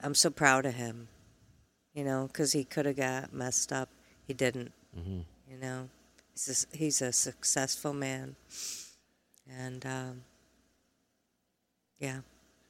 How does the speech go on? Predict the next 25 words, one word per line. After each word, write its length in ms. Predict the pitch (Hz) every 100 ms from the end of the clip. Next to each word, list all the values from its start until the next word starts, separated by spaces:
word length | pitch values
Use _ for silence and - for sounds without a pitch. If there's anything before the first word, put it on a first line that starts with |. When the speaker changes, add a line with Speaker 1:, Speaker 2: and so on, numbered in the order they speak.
| -
Speaker 2:
The 80 | 101
killer's 400 | - 160 143 131
gonna 200 | 131 120
meet 220 | 131 123
his 160 | 120 110
maker 340 | 113 120 113
one 220 | 107 104
day, 160 | 110 110
and 100 | 101
there's 140 | 104
gonna 140 | 101 117
be 100 | 131
hell 180 | 127
to 80 | 95
pay 260 | - 71 71 - - - _ _ _ _
Speaker 1:
Mm-hmm. 280 | 147 143 160 165 _ _
Speaker 2:
if 160 | 104 92
nobody 300 | 101 104 95
steps 320 | 92 80 82
up 160 | - 76
and, 160 | 80 80 - - -
Speaker 1:
Right. 360 | 143 143 143 139
Speaker 2:
you 100 | 107
know. 240 | 98 95 92 - - 143
Speaker 1:
Right. 280 | 143 147